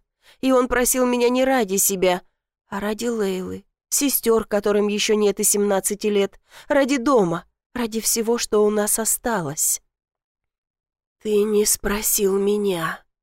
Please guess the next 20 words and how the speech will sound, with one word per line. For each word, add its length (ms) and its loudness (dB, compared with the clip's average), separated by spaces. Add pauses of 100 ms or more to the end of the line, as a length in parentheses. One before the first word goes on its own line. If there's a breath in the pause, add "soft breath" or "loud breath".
(120)
наконец 640 -2
выдохнула. 720 -4 (520)
Мой 180 2
голос 360 2
был 240 -2
тихим, 560 -2
но 140 2
в 80 -4
нём 200 4
звенела 520 2
сталь. 500 -4 (960)
«Никто 720 -6
не 160 0
спросил, 680 0
чего 360 0
хочу 480 -4
я». 480 -2 (1400)
Отец 320 -6
опустил 480 -4
голову. 580 -10